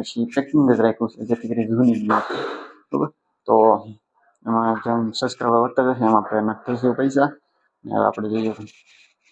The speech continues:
કામે. એની પહેલા મંદિરે ત્યાંથી એક કામ છે એ પતાવશું, એમાં એન્ટ્રી કરાવવું છે આપણે.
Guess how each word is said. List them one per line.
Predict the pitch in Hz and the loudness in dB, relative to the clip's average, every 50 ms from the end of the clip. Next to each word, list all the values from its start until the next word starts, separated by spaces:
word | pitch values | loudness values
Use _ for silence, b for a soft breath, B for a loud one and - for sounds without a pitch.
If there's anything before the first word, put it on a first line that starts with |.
| - - | -6 -6
કામે. | 110 101 107 107 110 - _ _ _ _ _ _ _ - | -6 -4 -6 -10 -14 -16 _ _ _ _ _ _ _ -12
એની | 123 117 113 110 | -8 -8 -6 -6
પહેલા | - 110 113 113 120 127 | -4 -2 0 2 2 2
મંદિરે | 123 120 120 120 120 120 123 135 | 2 2 2 2 2 0 0 0
ત્યાંથી | 131 - - - _ _ _ _ _ 120 120 117 117 - 117 113 | -2 -4 -8 -20 _ _ _ _ _ 0 0 0 0 -2 -6 -4
એક | 113 113 - - | -6 -6 -4 0
કામ | - 120 127 123 | 2 2 2 2
છે | 120 - 131 | 2 0 0
એ | 123 | 0
પતાવશું, | 120 - 127 - 139 135 131 - 143 143 135 123 | 0 -2 -2 2 2 2 2 4 4 4 4 6
એમાં | 123 123 127 | 6 6 6
એન્ટ્રી | 131 123 123 127 117 | 6 4 4 2 4
કરાવવું | 131 131 131 135 131 131 | 4 6 6 6 4 4
છે | - 127 | 2 0
આપણે. | 127 135 135 | 2 0 -2